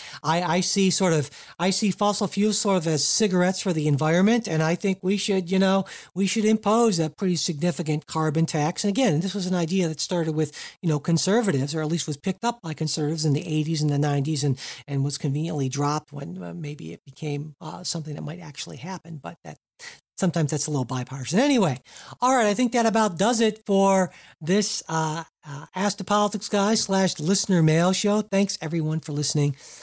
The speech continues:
We hope you liked what you heard and that you'll check out today's sponsors, Blue Bottle Coffee. For ten dollars off your first coffee subscription, go to blue bottle coffee dot com slash T P G. Casper, where Politics Guys listeners get fifty dollars toward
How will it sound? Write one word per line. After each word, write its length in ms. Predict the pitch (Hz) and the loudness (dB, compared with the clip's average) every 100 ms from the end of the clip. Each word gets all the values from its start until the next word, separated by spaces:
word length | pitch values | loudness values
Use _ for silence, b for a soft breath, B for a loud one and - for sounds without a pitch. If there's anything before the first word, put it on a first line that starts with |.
| B B 214 | B B -4
We 80 | |
hope 260 | 208 247 - | -2 -2 0
you 60 | 185 | 0
liked 220 | 185 - | 0 -2
what 140 | 185 | -6
you 60 | 151 | -2
heard 240 | 175 180 | 0 0
and 80 | 165 | -2
that 140 | 160 | -6
you'll 80 | 180 | -6
check 240 | 175 208 196 | -4 -4 -2
out 180 | 190 | -4
today's 300 | - 160 185 | -4 -2 -2
sponsors, 600 | - 185 202 214 196 127 - B B | 0 0 2 2 2 0 -2 B B
Blue 160 | 165 202 | -2 0
Bottle 240 | 196 202 | 2 2
Coffee. 380 | 202 196 208 135 | 2 2 2 0
For 160 | 127 143 | -8 -4
ten 180 | 160 156 | 0 2
dollars 260 | 156 151 | 2 2
off 220 | 156 156 | 2 -2
your 80 | 165 | -4
first 220 | 165 165 | -4 -4
coffee 240 | - 160 147 | -2 -4 -4
subscription, 560 | 139 151 214 202 220 | -8 -6 -4 0 2
go 120 | 185 170 | 2 2
to 100 | 147 | 0
blue 220 | 147 226 | 0 -2
bottle 320 | 190 208 208 | 0 0 -2
coffee 500 | - 202 202 208 185 - _ | -2 -2 -2 -2 -8 -10 _
dot 240 | 180 196 - | -2 -2 -4
com 440 | - - 190 202 202 | -10 -4 -2 0 0
slash 500 | - 165 165 180 - | 0 -2 -4 -4 -6
T 160 | 196 | -4
P 220 | 190 196 190 | -2 0 0
G. 380 | 180 220 143 - B B B _ | 2 2 2 -2 B B B _
Casper, 480 | - 262 269 - 135 | 0 2 0 -2 -6
where 120 | 143 | -6
Politics 460 | - 175 170 - - | -6 -6 -6 -6 -2
Guys 260 | 175 160 | 0 0
listeners 320 | 185 185 190 | -2 0 -2
get 160 | - 160 | -2 -6
fifty 420 | - 254 247 240 | -4 -4 -2 -2
dollars 460 | 208 208 226 185 139 | 0 2 4 2 0
toward 240 | - 175 | -4 -8